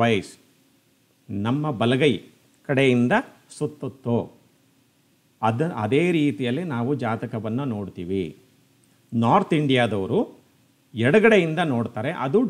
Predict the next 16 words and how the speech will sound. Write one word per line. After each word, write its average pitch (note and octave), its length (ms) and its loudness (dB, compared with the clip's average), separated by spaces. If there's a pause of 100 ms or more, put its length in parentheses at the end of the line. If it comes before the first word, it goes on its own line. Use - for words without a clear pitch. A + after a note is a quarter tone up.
(100)
ಡೈಮಂಡ್ F#3+ 380 2
ಶೇಪಲ್ಲಿರುತ್ತೆ B2 640 -2 (100)
ಅವ್ರದ್ದು G#2 340 -2
ಜಾತಕ. G2 380 -6 (640)
So - 60 -2 (100)
ನಾನು C3+ 160 2
ನಿಮಗೆ C3 200 0
ಕನ್ಫ್ಯೂಸ್ D3 340 -2
ಮಾಡೋದಿಲ್ಲ, C3+ 480 0
ಡೈಮಂಡ್ C#3+ 400 0
ಶೇಪ್ C#3 180 -2
ಜಾತಕ B2 260 -2
ಎಲ್ಲ C3+ 220 2
ನಮಗೆ B2 320 -2
ಬೇಡ. C3 120 2 (160)
ಈಗ E2 80 -6